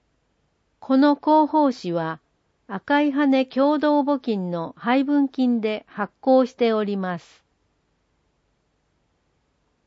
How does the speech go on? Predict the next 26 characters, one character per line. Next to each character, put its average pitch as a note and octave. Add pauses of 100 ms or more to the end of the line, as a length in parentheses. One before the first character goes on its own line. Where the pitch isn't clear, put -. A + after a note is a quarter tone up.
(120)
先 D4
週 C4
発 A3 (140)
行、 G3+ (720)
社 A3
会 D4+
福 C#4+
祉 C#4
法 B3+
人、 E3 (280)
日 -
立 D4
市 F#3
社 G#3+
会 C#4+
福 B3+
祉 B3+
協 A#3+
議 A3
会。 D#3+ (1300)
住 C4
所、 E3+ (760)
郵 C#4
便 C#4+
番 B3+
号、 E3